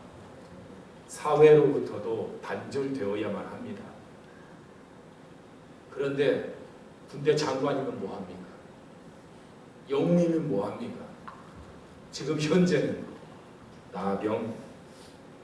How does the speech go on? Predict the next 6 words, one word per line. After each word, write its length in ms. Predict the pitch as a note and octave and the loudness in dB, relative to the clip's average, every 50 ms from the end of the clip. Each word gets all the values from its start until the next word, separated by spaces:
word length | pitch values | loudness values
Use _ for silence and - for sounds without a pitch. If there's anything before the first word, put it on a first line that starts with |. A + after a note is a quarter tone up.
| - - - | -20 -20 -16
환자더라" 1600 | - - A#2 A2+ A2+ A2 G#2+ G2+ G#2 G#2 G2+ F#2+ F#2 F#2+ F#2+ - - - - - - F#2 F2+ F#2 F2+ F#2+ F#2+ F#2+ F#2+ F#2+ - - - - - - - - - - | -12 -10 -8 -8 -8 -8 -8 -6 -4 -4 -4 -4 -4 -8 -10 -12 -16 -18 -20 -14 -12 -10 -8 -6 -6 -4 -2 -2 -2 -2 -4 -8 -12 -16 -18 -20 -20 -20 -16 -12
라고 300 | E2 - - - G3 - | -12 -10 -6 -4 -4 -4
하는데, 380 | - - B3+ B3 - - - - - - - - - - - - - - - - - - - - - - - - - - - - - - - - - - - - - - - - - - - - - - - - - - - | -4 -6 -8 -8 -8 -8 -8 -6 -8 -8 -8 -12 -14 -16 -20 -20 -20 -20 -20 -20 -20 -20 -20 -20 -20 -20 -20 -20 -20 -20 -20 -20 -20 -20 -20 -20 -20 -20 -20 -20 -20 -20 -20 -20 -20 -20 -20 -20 -20 -20 -20 -20 -20 -18 -10
그런데 300 | - - A#2+ - B2+ B2+ | -6 -6 -4 2 4 4
이 280 | A#2+ B2 B2 - - | 4 4 0 -2 0
절에 420 | - A#2 G#2 G2 F#2+ F2 - - | 0 0 0 2 0 0 -2 -4